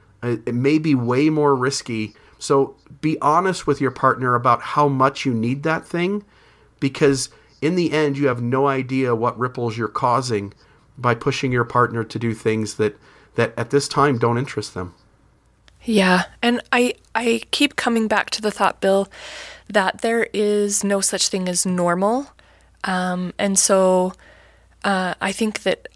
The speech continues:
Speaker 2: a lot of times we have this image in our head of what we, we think is normal, and anything outside of that is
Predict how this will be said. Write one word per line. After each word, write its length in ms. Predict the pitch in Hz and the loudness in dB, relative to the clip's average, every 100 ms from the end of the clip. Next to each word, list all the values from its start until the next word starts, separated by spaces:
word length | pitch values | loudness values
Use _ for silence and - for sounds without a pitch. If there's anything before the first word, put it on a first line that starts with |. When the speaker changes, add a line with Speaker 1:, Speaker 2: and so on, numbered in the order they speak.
| _ | _
Speaker 2:
a 60 | 185 | 0
lot 160 | 185 190 | 2 0
of 80 | |
times 340 | 190 - 190 - | -2 -2 -2 -2
we 100 | 190 | -2
have 260 | - 185 | 0 -2
this 420 | 185 185 - - - _ _ _ - | 0 2 4 2 0 _ _ _ 0
image 300 | 214 202 196 | 2 2 4
in 100 | 185 | 2
our 80 | |
head 420 | 185 - 185 180 175 | 2 2 4 4 2
of 140 | 175 - | -4 0
what 260 | 190 - | 0 0
we, 400 | 190 185 185 180 - | 0 0 0 -2 -4
we 140 | 185 | -8
think 300 | 175 202 190 | -4 -2 0
is 240 | 190 180 196 | 0 0 0
normal, 480 | 180 175 175 170 - | 2 2 2 0 0
and 200 | 180 - | -2 0
anything 400 | 190 196 202 180 | 0 0 0 0
outside 400 | 175 - 185 180 | 0 0 -2 -2
of 140 | 175 | -2
that 260 | 165 165 - | -4 -4 -4
is 340 | 175 165 165 | -6 -6 -4